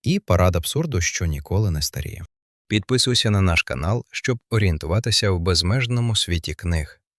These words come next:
Став лайк, щоб розповсюджувати книжковий контент. Пиши коментар,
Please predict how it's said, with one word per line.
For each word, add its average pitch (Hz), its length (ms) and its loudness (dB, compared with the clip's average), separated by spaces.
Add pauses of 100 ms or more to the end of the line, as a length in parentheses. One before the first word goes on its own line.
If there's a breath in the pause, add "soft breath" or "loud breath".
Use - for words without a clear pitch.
(260)
Став 82 360 2
лайк, 92 320 2
щоб 95 240 0
розповсюджувати 101 800 0
книжковий 82 580 -2
контент. 80 580 -4 (420)
Пиши 101 280 2
коментар, 92 640 2